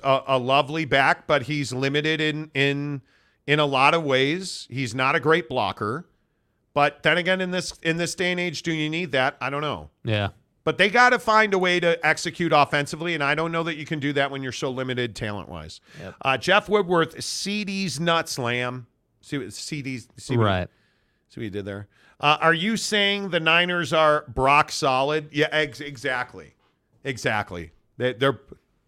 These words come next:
Speaker 1: there's so many ones. Brocktober. Uh, D-Hop is in Tennessee, though. He is. He is. And how long have we been talking about Ryan, Ryan Tannehill's down in Tennessee? They're gonna move on.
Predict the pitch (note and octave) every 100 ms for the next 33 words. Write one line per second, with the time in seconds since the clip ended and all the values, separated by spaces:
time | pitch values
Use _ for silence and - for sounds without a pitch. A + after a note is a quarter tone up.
0 | _ _ _ _ _ _ _ - B2 -
1 | C#3 A#2 G#2+ G2 E2+ E2 F2+ - B2+ C#3+
2 | - C3+ G#2 E2 - _ _ _ - -
3 | - D3 D#3 C#3 F3+ A3 G3 G#3+ G#3+ D#3
4 | F#3+ F3 F3+ F3 D#3 - G3 B2 G2 C#3
5 | F3+ F#3 - - _ _ _ _ _ _
6 | D3 E3+ G#3+ B2+ - D#3+ D3 C3 - _
7 | - D#3 F#3+ G3 G3 F#3+ F#3+ F#3+ F3 F#3
8 | F#3 F#3 E3+ D#3 D#3+ F3 D3 C#3 D#3 F3
9 | C#3 D#3+ D#3 C3+ A#2+ B2+ C3 C3+ C3+ C3
10 | A#2 B2+ A#2 G#2+ A2+ A2+ A2+ A2 F#2